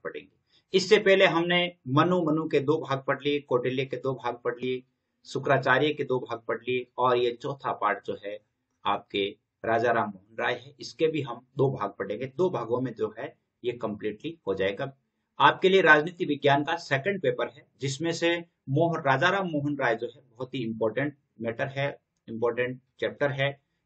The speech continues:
इसलिए आप इसको पूर्णतया बिना skip किए ध्यानपूर्वक सुने, इसमें से बहुत सारे प्रश्न आपको पूछे जाते हैं। तो आइए देखते हैं, एक आपके knowledge के लिए भी है और इसके साथ साथ जो है आपके लिए ये बहुत important बन जाता है। आपको इस channel पर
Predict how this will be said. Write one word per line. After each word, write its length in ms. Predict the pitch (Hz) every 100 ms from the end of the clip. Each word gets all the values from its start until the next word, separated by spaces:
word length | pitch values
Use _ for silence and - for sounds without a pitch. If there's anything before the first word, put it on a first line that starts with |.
| -
इसलिए 300 | - 151 156
आप 380 | 139 135 135 -
इसको 280 | - 131 127 - _ _ _
पूर्णतया 540 | 175 190 135 123 123 127 -
बिना 220 | 143 180
skip 260 | - - - _
किए 180 | 110 110
ध्यानपूर्वक 720 | - 101 113 117 98 98 -
सुने, 320 | - 110 127 - _ _
इसमें 240 | 143 160
से 140 | 156 139
बहुत 300 | 127 117 -
सारे 200 | 98 107
प्रश्न 320 | - 110 107
आपको 300 | 90 - 131
पूछे 300 | - - -
जाते 280 | 90 - -
हैं। 80 | - _ _ _ _
तो 120 | - -
आइए 440 | 143 185 196 196 _ _
देखते 280 | 151 156 180
हैं, 320 | 165 180 - _
एक 200 | 160 165
आपके 320 | 151 147 156
knowledge 320 | 131 131 147 143
के 120 | 165
लिए 180 | 160 160
भी 140 | 160
है 260 | 143 156 - _ _ _ _ _
और 240 | 131 139
इसके 240 | 135 - 131
साथ 240 | - 127
साथ 320 | 131 131 131 - -
जो 100 | 113
है 100 | -
आपके 360 | 113 107 -
लिए 340 | 117 123 120 - 110
ये 60 |
बहुत 300 | 110 - -
important 440 | 104 101 113 131 131
बन 80 | 107
जाता 240 | 117 127
है। 200 | 123 139 135
आपको 340 | 151 175 196
इस 140 | 190
channel 260 | - 165 190
पर 300 | 185 165 160